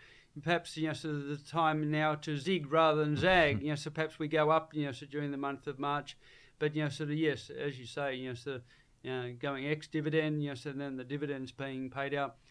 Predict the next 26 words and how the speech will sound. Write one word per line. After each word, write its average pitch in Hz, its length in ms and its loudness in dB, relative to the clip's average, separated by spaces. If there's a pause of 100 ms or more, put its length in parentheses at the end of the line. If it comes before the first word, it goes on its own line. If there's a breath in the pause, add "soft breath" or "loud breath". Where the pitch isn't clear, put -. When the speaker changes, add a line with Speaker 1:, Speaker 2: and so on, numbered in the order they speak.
(140)
Speaker 1:
are 143 60 -10
super 151 340 -4
important 147 420 -4
for 143 120 -4
investors. 139 540 -8 (1300 loud breath)
Speaker 2:
Excellent. 135 400 0
Craig, 156 340 4
is 131 80 4
there 143 80 10
anything 143 240 6
else 135 160 2
you'd 135 100 0
like 131 140 4
to 127 100 4
add 135 200 4
for 135 100 -2
the, 127 280 2
the 131 140 4
upcoming 113 500 4
week 120 200 4
that 113 120 0
investors 110 420 2
should 107 180 -6
be 110 340 2
mindful 117 400 0
of? 185 120 -2